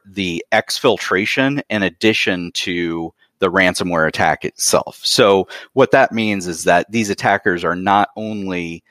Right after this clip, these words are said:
uh, encrypting the files that are on the local system, but they're also taking those off site.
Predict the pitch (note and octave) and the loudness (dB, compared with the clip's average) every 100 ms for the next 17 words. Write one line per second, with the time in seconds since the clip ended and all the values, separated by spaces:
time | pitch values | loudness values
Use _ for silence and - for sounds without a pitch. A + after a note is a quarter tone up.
0 | - _ _ _ E2+ D#2+ C#2+ _ - A2+ | -20 _ _ _ -2 0 -2 _ -4 -4
1 | - - - C#3 A2+ G2+ A#2+ G2 F#2+ F#2 | 0 -2 0 0 0 0 2 4 4 2
2 | F2 F2+ - - F#2 F2 E2+ - G#2 G#2 | 0 -4 -10 -2 0 2 0 -4 -4 -2
3 | G2+ F#2+ F2+ F#2+ F#2+ - - G#3+ G3 - | -2 -2 -4 -2 -4 -6 -2 0 0 2
4 | F#2+ F#2 F#2 G#2 F2+ - G#2+ G#2+ - G2+ | 0 0 -2 0 -2 2 4 4 2 2
5 | F2+ F2 E2+ - C#3 A2+ G2 F#2 F#2 D#2+ | 2 0 -4 -2 -2 -2 -4 -4 -2 -2
6 | D2+ - A#2 D#2+ | -4 -2 -2 -2